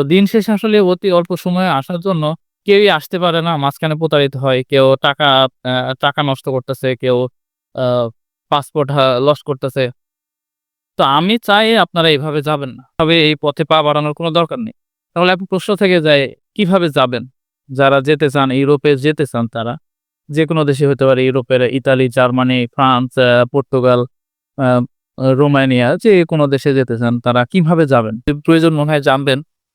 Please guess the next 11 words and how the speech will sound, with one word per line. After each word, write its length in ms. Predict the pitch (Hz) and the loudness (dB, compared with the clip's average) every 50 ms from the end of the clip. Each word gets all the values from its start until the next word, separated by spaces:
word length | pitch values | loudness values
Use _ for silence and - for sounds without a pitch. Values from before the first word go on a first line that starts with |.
| _ _ _ | _ _ _
তাহলে 180 | 147 143 143 | -2 -2 -2
কমেন্ট 320 | 143 - 151 151 156 160 - | -2 -2 -4 -4 -4 -4 -6
করবেন, 240 | 208 226 302 302 | -8 -8 -8 -6
আমি 380 | 226 170 151 147 143 135 127 123 - _ _ _ _ _ _ _ _ _ _ | -6 -4 -2 -2 -2 -4 -4 -6 -10 _ _ _ _ _ _ _ _ _ _
সেই 180 | - 220 208 214 | 0 2 2 4
বিষয়ের 380 | 196 190 180 - 208 202 202 | 2 0 -2 0 0 2 2
উপরে 260 | 202 190 196 208 208 185 | 2 0 -2 -2 -2 -2
ভিডিও 260 | 147 151 139 147 143 | -2 -2 -2 -2 -2
তৈরি 200 | 151 156 151 139 | -2 -2 -4 -4
করব। 180 | - - 120 _ _ _ _ _ _ _ _ _ _ _ _ _ _ _ _ _ _ _ _ _ _ _ _ _ _ _ _ _ _ _ _ _ _ _ _ _ - | -6 -12 -18 _ _ _ _ _ _ _ _ _ _ _ _ _ _ _ _ _ _ _ _ _ _ _ _ _ _ _ _ _ _ _ _ _ _ _ _ _ -2
আর 220 | 135 135 131 127 | 0 2 2 0